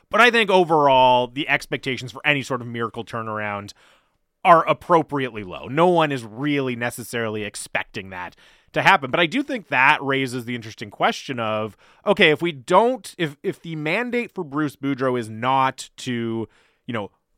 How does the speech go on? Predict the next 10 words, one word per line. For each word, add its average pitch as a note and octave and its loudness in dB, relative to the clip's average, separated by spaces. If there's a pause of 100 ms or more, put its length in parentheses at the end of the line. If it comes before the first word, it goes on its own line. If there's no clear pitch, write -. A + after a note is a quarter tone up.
lead D3 -4
this D#3+ 0
team C#3 -6
on B2+ -2
an A#2 -8
incredible B2 -4
run A#2+ -2
to - -12
playoff A#2+ -4
contention, A2+ -6